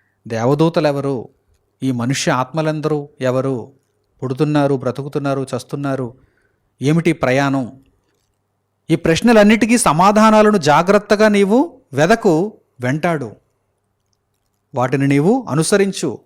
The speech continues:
వాటిని వెంబడించు, ఆ సమాధానాలను వెంబడించు. సమాధానమును వెదకి దాని వెంటాడుము. ఇది జీవిత సూత్రం. ఈ సూత్రాన్ని ఎవరైతే పాటిస్తారో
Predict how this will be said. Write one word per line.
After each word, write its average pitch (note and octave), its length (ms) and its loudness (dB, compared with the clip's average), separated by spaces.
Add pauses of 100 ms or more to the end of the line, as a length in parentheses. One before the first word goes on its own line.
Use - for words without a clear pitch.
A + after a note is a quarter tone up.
(120)
వాటిని C3 260 -4
వెంబడించు, E3 640 -4 (480)
ఆ A2+ 40 -10
సమాధానాలను F3 720 0
వెంబడించు. D#3+ 500 -4 (420)
సమాధానమును F#3+ 920 4
వెదకి F#3 560 2 (260)
దాని E3+ 220 4
వెంటాడుము. E3+ 1080 2
ఇది F#3+ 180 0
జీవిత G3+ 380 0
సూత్రం. G3 520 -2 (360)
ఈ G3 160 4
సూత్రాన్ని B3 640 4
ఎవరైతే G3+ 340 4
పాటిస్తారో E3 920 0